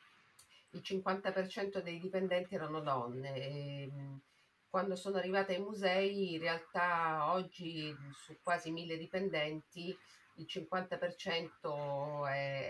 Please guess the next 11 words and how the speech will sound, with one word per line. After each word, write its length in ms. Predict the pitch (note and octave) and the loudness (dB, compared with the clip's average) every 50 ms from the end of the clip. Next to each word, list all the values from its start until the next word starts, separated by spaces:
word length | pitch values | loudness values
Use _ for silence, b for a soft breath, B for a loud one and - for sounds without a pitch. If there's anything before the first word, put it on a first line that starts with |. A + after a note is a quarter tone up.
| C#3 C#3+ C#3+ | 0 -2 -2
è, 80 | C#3 - _ - | -4 -6 _ -8
è, 160 | - D3 C#3+ C#3 C3+ C3 - | -8 -6 -6 -8 -12 -14 -10
è 80 | - | -8
un, 260 | D3+ D3+ D3+ C#3+ C#3 C#3 - | -8 -6 -6 -8 -10 -12 -12
un 720 | C3+ C#3 C#3+ C#3+ C#3+ C#3+ C#3 C#3 C#3+ C#3+ C#3+ C3+ C3 C3 C3 _ - | -12 -10 -8 -8 -8 -8 -8 -8 -8 -8 -8 -8 -8 -10 -12 _ -12
pubblico, 600 | - D#3+ D3+ D3+ D3+ D3 - D3 C#3+ C#3 C#3 C#3 | -12 -10 -8 -8 -8 -2 0 0 0 0 -2 -2
cioè 180 | - D#3+ D3+ | -2 -2 -2
un, 260 | D3 D3 D3 D3 D3 C#3+ C#3+ C#3 C#3 C3 C3 D3 | -2 -2 -4 -4 -4 -2 0 0 0 -2 -2 -4
un 140 | D3 D3 D3 | -4 -4 -2
ambiente 480 | D3 D3+ D#3 D#3 D#3 D3+ D3 - D#3 D3+ | -2 -2 0 0 -2 -2 -2 -6 -8 -6
femminile, 840 | - D#3 D#3 D#3+ E3 F3 F3+ E3 E3 E3+ E3 F3+ F#3 F#3+ G3 F#3+ | -6 -6 -4 -4 -4 -2 -2 -4 -4 -4 0 4 4 4 4 2